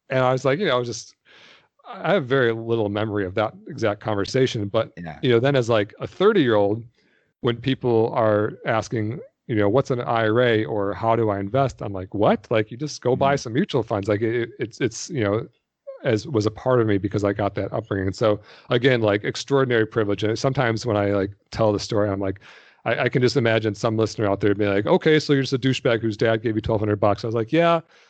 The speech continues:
Speaker 1: you know, for sure."
Speaker 2: Yeah.
Speaker 1: Like, like, my
Speaker 2: <laughs>
Speaker 1: parents, like, were good parents. I was, like, an upper middle class,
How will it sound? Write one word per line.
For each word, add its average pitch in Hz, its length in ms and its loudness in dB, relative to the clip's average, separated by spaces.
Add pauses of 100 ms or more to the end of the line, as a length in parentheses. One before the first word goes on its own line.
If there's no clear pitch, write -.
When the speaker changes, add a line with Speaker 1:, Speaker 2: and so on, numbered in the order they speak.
(300)
Speaker 1:
you 143 120 0
know, 120 180 2 (140)
for 165 200 -2
sure." 131 320 0
Speaker 2:
Yeah. 98 80 -2
Speaker 1:
Like, 107 280 -2 (200)
like, 110 180 -4
my 120 240 -2
Speaker 2:
<laughs> - 120 -8
Speaker 1:
parents, 113 380 -4
like, 104 280 -6
were 107 140 0
good 117 300 -2
parents. 104 380 -4
I 107 200 -2
was, 107 200 0
like, 101 160 0
an 110 80 -6
upper 110 320 0
middle 107 280 0
class, 101 580 -4